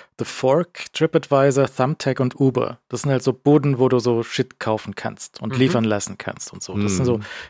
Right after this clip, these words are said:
Speaker 1: relativ abgegrenztes, so, „Gib mir Zeug, bring, liefer mir Zeug“, ja,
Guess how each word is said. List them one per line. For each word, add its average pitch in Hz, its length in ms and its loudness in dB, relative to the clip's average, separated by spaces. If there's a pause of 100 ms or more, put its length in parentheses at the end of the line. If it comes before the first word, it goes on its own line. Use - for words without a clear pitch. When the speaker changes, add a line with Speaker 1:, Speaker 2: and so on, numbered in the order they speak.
Speaker 1:
relativ 131 800 -2 (720)
abgegrenztes, 127 880 0
so, 120 180 2
„Gib 131 200 -2
mir 127 240 2 (180)
Zeug, 113 380 0
bring, 127 160 -2
liefer 127 260 0
mir 120 160 0
Zeug“, 101 420 -4 (120)
ja, 113 180 -2